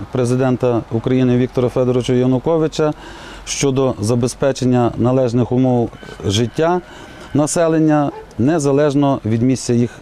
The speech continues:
проживання. Проїжджаючи сьогодні, е, по маршруту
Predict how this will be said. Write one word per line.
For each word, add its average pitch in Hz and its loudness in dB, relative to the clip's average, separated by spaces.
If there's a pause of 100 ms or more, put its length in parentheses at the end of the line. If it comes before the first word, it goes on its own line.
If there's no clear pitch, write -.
(120)
проживання. 107 0 (1120)
Проїжджаючи 165 0
сьогодні, 156 2 (1200)
е, 123 2
по 143 0
маршруту 143 0